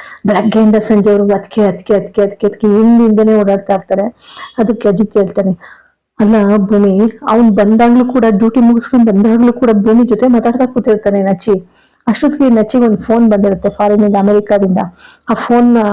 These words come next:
ಅಟೆಂಡ್ ಮಾಡಿ ಹೇಳ್ತಾ ಇರ್ತಾನೆ, "ಇಲ್ಲೇ ಬಂದ್ಬಿಡು ಅನಯ್ಯ, ಆ, ಎಲ್ರೂ ಒಟ್ಟಿಗೆ ನೋಡು, ನಿನ್ಗೋಸ್ಕರ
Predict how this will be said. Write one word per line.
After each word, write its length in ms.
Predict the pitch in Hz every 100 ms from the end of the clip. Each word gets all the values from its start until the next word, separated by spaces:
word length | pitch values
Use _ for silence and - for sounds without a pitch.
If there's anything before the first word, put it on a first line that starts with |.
| 208
ಅಟೆಂಡ್ 320 | 214 220 214
ಮಾಡಿ 160 | 214 202
ಹೇಳ್ತಾ 300 | 196 196 196
ಇರ್ತಾನೆ, 320 | 190 190 185
"ಇಲ್ಲೇ 380 | 180 196 214 226
ಬಂದ್ಬಿಡು 440 | 214 202 202 214
ಅನಯ್ಯ, 340 | 208 196 196 190 196 208 - - - -
ಆ, 20 | 220 202 202 196
ಎಲ್ರೂ 520 | 190 208 226 226 233
ಒಟ್ಟಿಗೆ 340 | 208 - 214 208
ನೋಡು, 400 | 202 262 294 -
ನಿನ್ಗೋಸ್ಕರ 580 | 247 240 240 262 262 285